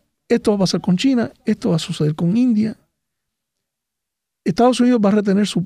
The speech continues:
su, su, su lugar." Y no es una predicción. Ellos están mirando posibilidades y ven esa posibilidad y la anuncian.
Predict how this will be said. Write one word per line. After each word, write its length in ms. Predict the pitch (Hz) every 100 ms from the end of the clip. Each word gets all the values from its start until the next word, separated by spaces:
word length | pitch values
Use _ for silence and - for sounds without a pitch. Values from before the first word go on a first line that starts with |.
| -
su, 460 | - - 139 120 - _
su, 580 | - - 175 143 135 - _ _ _ _ _ _ _
su 180 | -
lugar." 400 | 165 160 196 233 - _ _ _ -
Y 40 |
no 100 | 233
es 60 | 311
una 140 | 311
predicción. 920 | 262 214 160 - - 196 185 135 135 -
Ellos 160 | 185 214
están 220 | - 247
mirando 340 | 226 233 240
posibilidades 960 | 220 196 214 214 233 247 226 202 185 - _ _ _ _ _ _ _ _ _ _
y 120 | 185
ven 180 | 202 240
esa 220 | 220 226
posibilidad 680 | 220 208 202 202 202 214 233 _ _ _ _ _ _ _ _ -
y 100 | 180
la 80 |
anuncian. 720 | 165 208 233 - 156 139 139